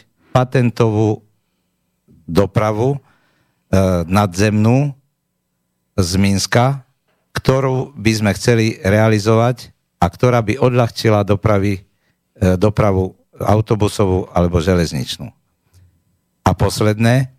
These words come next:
ra-, robíme aj na patente elektriny, ktorá bude najlacnejšou elektrinou u nás a táto elektrina sa dokonca bude patentovo predávať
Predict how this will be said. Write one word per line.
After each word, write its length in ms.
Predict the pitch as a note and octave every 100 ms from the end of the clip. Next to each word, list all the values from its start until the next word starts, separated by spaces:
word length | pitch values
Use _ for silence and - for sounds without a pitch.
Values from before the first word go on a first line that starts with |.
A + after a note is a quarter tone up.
| _ - - - _ _ _
ra-, 300 | G2+ G#2+ A2 A2+
robíme 480 | C3 C3 C3 B2+
aj 160 | - G2+
na 160 | G2 E2+
patente 640 | A2 A2 A#2 G#2+ E2 D#2+
elektriny, 800 | - G2 F#2 G#2+ G#2+ A2+ C3 C3 _ _
ktorá 240 | - B2 A#2+
bude 240 | A2+ G#2
najlacnejšou 720 | G#2 B2+ B2 G#2 - F#2 F#2+
elektrinou 560 | F#2 G#2 A#2+ G#2+ F#2+ E2+
u 120 | E2+ G2
nás 320 | A2 A#2 - _ _ _ _ _
a 240 | F#2 F2+ - _ _ -
táto 320 | A2+ A#2 A2
elektrina 480 | G2+ A2 - A#2+ A2
sa 120 | G2+ F2+
dokonca 440 | G2+ - A2 -
bude 200 | F#2+ F#2
patentovo 640 | E2+ G#2+ G#2+ A2+ G2+ G2+ F2
predávať 680 | F#2+ G2 F#2 F#2 F2 -